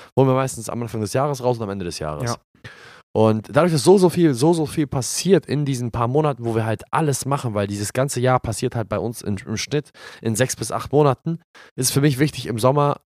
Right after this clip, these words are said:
Speaker 1: das hat mir diesen Sommer sehr stark geholfen, mal kurz zu reflektieren, was eigentlich alles passiert ist. Ja? Einfach, einfach mal alles aufzunehmen und zu gucken, okay, hab ich vielleicht was übersehen oder hab ich eine Information, die ich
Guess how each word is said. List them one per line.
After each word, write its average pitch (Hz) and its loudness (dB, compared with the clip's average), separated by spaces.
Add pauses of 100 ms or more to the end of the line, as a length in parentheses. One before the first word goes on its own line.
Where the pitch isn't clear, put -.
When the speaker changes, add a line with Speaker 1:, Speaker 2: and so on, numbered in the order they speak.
(120)
Speaker 1:
das 104 -4
hat 120 -4
mir 113 0
diesen 110 -2
Sommer 110 2
sehr 104 0
stark 107 -2
geholfen, 117 0 (380)
mal 113 2
kurz - 2
zu 127 -2
reflektieren, 123 -2
was 110 -4
eigentlich 113 -2
alles 101 0
passiert 113 -2
ist. 175 -4
Ja? 107 -4
Einfach, 113 -8
einfach 127 0
mal 123 2
alles 123 0
aufzunehmen 131 -2
und 110 -6
zu - -10
gucken, 117 -4
okay, 113 -4 (240)
hab 127 2
ich 135 -2
vielleicht 120 0
was 110 -4
übersehen 110 -2
oder 117 -2
hab 120 -2
ich 123 -10
eine 131 -8
Information, 131 -4
die 113 -4
ich - -14